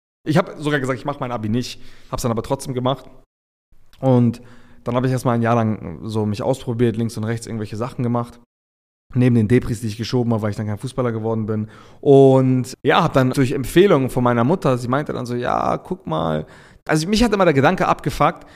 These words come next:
wenn ich studiere, ist das Maximaleinkommen, was ich irgendwann generieren werde, irgendwie bei zehntausend Euro gecapped.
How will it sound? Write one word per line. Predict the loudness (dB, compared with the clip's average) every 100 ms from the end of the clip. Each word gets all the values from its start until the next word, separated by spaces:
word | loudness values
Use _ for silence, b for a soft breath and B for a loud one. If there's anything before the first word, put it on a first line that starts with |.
| B B B -6
wenn | 2 4
ich | 4
studiere, | 2 2 4 4 4 4 2 -4 B B _
ist | -2 -2 -4 -16 _ _ _ _ _ _ _ _ _
das | -4 2
Maximaleinkommen, | 2 2 2 4 4 4 2 0 2 2 2
was | -2 -4
ich | -6
irgendwann | -4 -2 -2 0
generieren | 0 0 0 0 4
werde, | 4 4
irgendwie | 4 2
bei | 2
zehntausend | 0 0 -2 0 -2 -2
Euro | -6 -6
gecapped. | -8 -4 -2 -2 -6